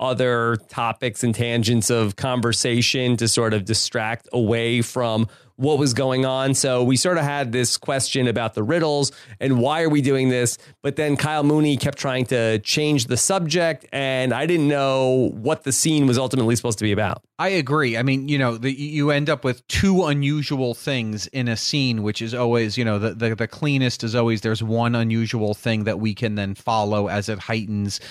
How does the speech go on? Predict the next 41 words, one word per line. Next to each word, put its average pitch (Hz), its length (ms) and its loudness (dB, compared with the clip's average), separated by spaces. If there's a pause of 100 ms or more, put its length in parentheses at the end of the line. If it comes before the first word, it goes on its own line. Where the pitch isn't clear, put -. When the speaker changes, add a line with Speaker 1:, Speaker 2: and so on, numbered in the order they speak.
(220)
Speaker 2:
and 117 200 2
we 113 80 2
try 113 260 -2
to 110 100 0
understand 107 600 -2
the 107 60 0
why 101 400 0
behind 98 460 -4
the, 95 160 -8
the 101 180 -6
action. 101 540 -6 (300)
And 131 200 0
this 131 180 0
definitely 123 440 -2
made 113 160 0
it 110 100 -2
more 110 180 0
confusing. 110 580 -6
I'm 101 160 -4
like, 101 180 -4
"Are 117 60 -2
we 113 120 -4
supposed 123 400 -8
to 117 80 -6
think 95 220 -6
Kyle's 185 520 0
weird?" 226 340 -2
Or 139 180 2
Benedict 131 460 0
is 101 120 -2
weird, 101 400 0
'cause 117 140 -2
they 117 120 2
were 110 120 2
both 127 300 0
weird, 120 340 0
but 135 140 0
weird 151 400 2
in 127 220 -2
different 113 440 -4
ways. 95 480 -2